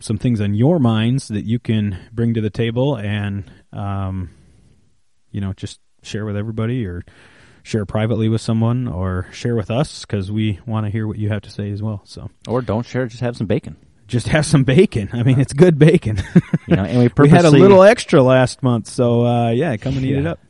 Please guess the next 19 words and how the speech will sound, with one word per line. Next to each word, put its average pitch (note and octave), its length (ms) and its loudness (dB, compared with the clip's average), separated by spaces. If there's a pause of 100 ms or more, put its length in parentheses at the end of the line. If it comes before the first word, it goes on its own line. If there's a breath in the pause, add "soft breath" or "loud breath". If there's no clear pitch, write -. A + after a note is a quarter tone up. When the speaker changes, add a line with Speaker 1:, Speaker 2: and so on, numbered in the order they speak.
Speaker 1:
But G2+ 140 -6
Speaker 2:
We, G2+ 140 -6
and A2+ 100 -4
we, A2 100 2 (180)
we A2 100 0
purposely A#2+ 480 -6
do G#2+ 400 -2 (420)
this G2+ 440 -6
pod, G#2 320 -4 (180)
or F2 140 -6
the F2 120 -8
gathering, F#2 580 -4 (220)
early A2 460 -2 (480)
at - 120 -10
six - 220 -10
thirty G#2+ 140 -2
in F#2+ 60 -4
the F#2+ 40 -4
morning A2 260 -4